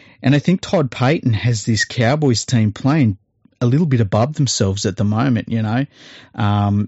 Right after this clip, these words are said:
Taumalolo's starting to get back to his best, which is really cool to see. They've got a couple of younger players which have stepped up.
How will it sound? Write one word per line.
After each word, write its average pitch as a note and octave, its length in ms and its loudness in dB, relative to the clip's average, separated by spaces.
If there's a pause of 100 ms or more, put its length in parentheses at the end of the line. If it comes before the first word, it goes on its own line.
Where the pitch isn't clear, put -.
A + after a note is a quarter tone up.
Taumalolo's B2 800 2
starting B2 260 2
to A2+ 120 0
get A2+ 80 2
back A#2 220 0
to A#2 120 -2
his G#2 140 2
best, A#2 380 0
which A2 200 -2
is G#2 120 -2
really A#2 240 2
cool A2 220 -2
to G#2+ 80 -6
see. B2+ 280 2
They've B2 160 -2
got C3 140 0
a B2 60 -2
couple D3+ 320 -2
of G#2+ 80 0
younger A#2 300 0
players B2+ 460 0
which G#2+ 140 -4
have G#2+ 140 -6
stepped G#2+ 400 -2
up. A#2+ 240 0